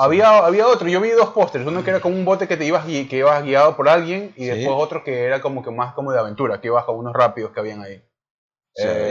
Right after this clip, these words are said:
Speaker 2: ahí,
Speaker 1: sí.
Speaker 2: ahí yo no me atrevo, maricón, o sea,
Speaker 1: Eh,
Speaker 2: o sea
Speaker 1: no, no, no, ob-, el segundo
Speaker 2: <clears throat>
Speaker 1: obviamente debe ser para personas que ya saben o anden en ese mundo, pero de ahí el otro guiado debe ser increíble
Speaker 2: Claro,
Speaker 1: también,
Speaker 2: eso
Speaker 1: o
Speaker 2: sí
Speaker 1: sea,
Speaker 2: debe ser.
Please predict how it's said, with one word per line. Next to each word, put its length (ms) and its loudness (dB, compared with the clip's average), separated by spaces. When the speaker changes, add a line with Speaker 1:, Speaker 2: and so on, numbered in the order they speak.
Speaker 2:
ahí, 60 -10
Speaker 1:
sí. 80 -10
Speaker 2:
ahí 140 0
yo 80 -4
no 100 -6
me 100 -2
atrevo, 260 -2
maricón, 380 -8
o 60 -12
sea, 240 -8
Speaker 1:
Eh, 80 -4
Speaker 2:
o 40 -2
sea 300 4
Speaker 1:
no, 120 2
no, 60 4
no, 260 4
ob-, 120 2
el 100 0
segundo 300 4
Speaker 2:
<clears throat> 160 4
Speaker 1:
obviamente 380 4
debe 160 4
ser 100 -2
para 140 2
personas 280 -4
que 100 -4
ya 60 2
saben 300 2
o 60 2
anden 180 0
en 120 -4
ese 120 -6
mundo, 400 -4
pero 180 2
de 120 2
ahí 300 2
el 120 -2
otro 220 0
guiado 340 2
debe 140 2
ser 160 -10
increíble 480 -6
Speaker 2:
Claro, 160 6
Speaker 1:
también, 180 4
Speaker 2:
eso 80 -4
Speaker 1:
o 40 -4
Speaker 2:
sí 40 -6
Speaker 1:
sea, 140 0
Speaker 2:
debe 40 -2
ser. 140 -4